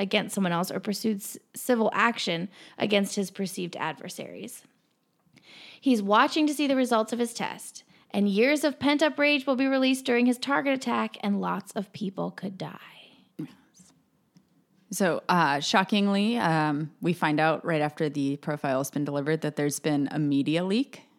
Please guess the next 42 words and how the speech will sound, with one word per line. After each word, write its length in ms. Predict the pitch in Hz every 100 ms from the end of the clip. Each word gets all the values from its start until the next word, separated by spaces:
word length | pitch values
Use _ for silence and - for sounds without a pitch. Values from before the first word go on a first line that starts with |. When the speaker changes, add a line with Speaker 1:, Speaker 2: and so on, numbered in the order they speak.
| -
Speaker 2:
Um, 120 | - 156
Speaker 1:
Mm-hmm. 200 | 131 131
Speaker 2:
this 180 | 156 -
was 120 | 156
definitely 440 | 160 - 156 170
not 320 | 160 147 151
foreshadowed 760 | - 147 143 147 143 156 170 -
by 240 | 143 143
the 240 | 135 143 139
plethora 420 | - 143 139 139
of 120 | 139
times 360 | 143 139 139 -
in 120 | 147
the 40 |
last 220 | 147 143 -
seventeen 460 | 143 135 - 135
minutes 320 | 139 139 -
of 80 | 147
the 100 | 139
episode 440 | 143 156 - 156 147
that 100 | 143
someone 180 | 151
has 120 | 143 -
said, 240 | 143 135 - -
"Boy, 320 | 196 190 151 143 -
I 80 | 160
sure 220 | 160 165
hope 120 | 175
nobody 340 | 151 170 160 160
leaks 300 | 160 143 -
this 240 | 175 165
to 100 | -
the 60 | 147
media." 540 | 165 208 147 135 143 175
Speaker 1:
Yeah, 220 | 220 208
from 200 | 269 262
the 60 |
moment 360 | 247 233 247 277
they're 100 | 285
on 140 | 262
the 80 | 233
jet 460 | 196 185 190 175